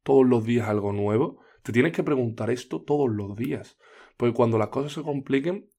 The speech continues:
lo que te va a sacar del fango es la mentalidad, porque cuando te vaya bien,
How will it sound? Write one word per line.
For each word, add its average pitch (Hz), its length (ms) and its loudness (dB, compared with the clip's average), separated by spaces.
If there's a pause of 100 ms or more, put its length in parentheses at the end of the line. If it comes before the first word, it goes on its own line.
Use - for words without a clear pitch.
lo 117 200 0
que 104 100 -4
te 107 80 -8
va 101 100 -2
a 101 40 -4
sacar 127 280 0
del 123 120 0
fango 123 300 -2
es 135 60 -2
la 127 100 -2
mentalidad, 104 600 0 (360)
porque 120 340 -2
cuando 120 340 0
te 113 120 -4
vaya 156 280 -2
bien, 143 400 -2